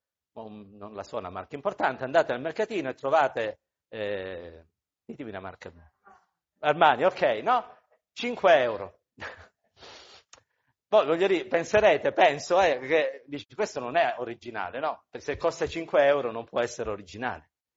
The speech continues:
Ora, nella vita spirituale le cose sono lo stesso. Tanti dicono, "Ah, io sono salvato, io sono questo, io sono quest'altro", però poi valgono cinque euro. Mi sono spiegato cosa voglio dire. La salvezza è qualcosa di molto prezioso.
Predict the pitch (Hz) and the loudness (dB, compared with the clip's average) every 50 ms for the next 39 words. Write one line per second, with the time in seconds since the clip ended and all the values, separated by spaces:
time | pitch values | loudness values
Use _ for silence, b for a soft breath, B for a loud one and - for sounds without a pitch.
0 | _ b b b b b 247 214 165 180 220 233 240 277 302 - 214 - - - | _ b b b b b 4 4 4 4 4 2 2 2 0 -2 -4 -4 -6 -8
1 | 190 170 165 170 170 143 127 135 143 160 - 254 - - 156 - - 139 131 127 | -8 -8 -2 2 2 2 2 2 0 -2 -2 -4 -4 -4 -6 -8 -8 -8 -6 -6
2 | 127 - - 165 139 - 151 147 - 285 262 - - 165 - 185 - 170 156 143 | -6 -4 -4 -4 -4 -4 -4 -2 -2 -2 -4 -4 -8 -8 -8 -6 -2 -2 0 0
3 | 139 - B B B B - 165 185 190 180 190 208 185 - - 175 175 165 165 | 0 -2 B B B B 0 4 4 4 6 4 4 2 2 2 2 2 4 4
4 | 160 156 156 - - - - 170 165 139 139 175 180 160 151 156 160 151 156 151 | 2 2 0 -4 -6 0 0 0 0 4 4 6 6 6 4 2 0 -4 -4 -4
5 | - 165 151 139 156 170 180 175 - 156 135 - 156 139 127 139 131 - - 135 | -4 -6 -6 -2 0 0 -2 -2 -2 -8 -8 -8 -8 -8 -6 -8 -6 -2 -2 -2
6 | 113 107 - 147 151 302 247 - 240 247 196 147 165 170 165 165 160 156 151 - | -2 0 -2 -2 0 0 0 2 2 2 2 4 2 0 0 -2 -6 -6 -6 -10
7 | 175 160 - - 151 151 135 110 95 85 85 - _ _ _ _ _ _ _ _ | -12 -12 -6 -2 0 0 0 -2 -4 -8 -14 -18 _ _ _ _ _ _ _ _
8 | _ _ _ _ _ _ _ _ _ _ _ - 110 101 - 131 113 104 - - | _ _ _ _ _ _ _ _ _ _ _ -20 -16 -14 -10 -10 -10 -10 -8 -6
9 | 120 113 110 87 85 95 90 90 - - 87 85 82 87 85 82 87 - _ _ | -2 0 0 -2 -2 -6 -12 -14 -14 -14 -16 -16 -16 -18 -20 -20 -20 -20 _ _
10 | _ _ _ _ _ _ _ _ _ _ _ _ _ _ _ _ _ _ _ _ | _ _ _ _ _ _ _ _ _ _ _ _ _ _ _ _ _ _ _ _
11 | _ _ _ _ _ - 120 - - 156 151 240 233 - - - - 139 - - | _ _ _ _ _ -16 -12 -6 -4 -2 0 0 0 0 -2 -4 -2 -4 -2 -2
12 | 160 - - 143 127 117 131 139 127 - 123 101 110 107 - - 135 113 101 95 | -2 -2 -2 -2 -4 -2 -4 -6 -6 -6 -10 -10 -10 -12 -8 -6 -4 -4 -4 -6
13 | - | -8